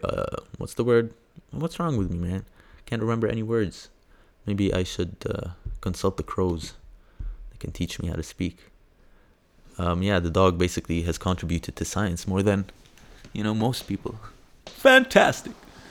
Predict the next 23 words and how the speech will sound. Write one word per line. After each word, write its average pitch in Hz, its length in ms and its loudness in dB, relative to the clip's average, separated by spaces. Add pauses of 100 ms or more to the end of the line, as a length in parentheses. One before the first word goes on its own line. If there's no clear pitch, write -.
(1800)
Doctor 185 300 2
Prendergast 175 960 2
said 131 240 2
that 127 160 0
the 135 100 0
rare 160 340 4
and 143 160 2
remarkable 131 540 0
findings 123 680 -2
would 104 100 4
add 110 220 6
to 113 100 0
existing 113 560 0
knowledge 87 420 0
about 92 280 0
our 92 180 0
evolving 110 600 0 (120)
biodiversity 87 1120 -2 (340)
and 110 80 0
ensure 120 340 6
the 123 100 4
bee's 117 340 2
name, 127 360 2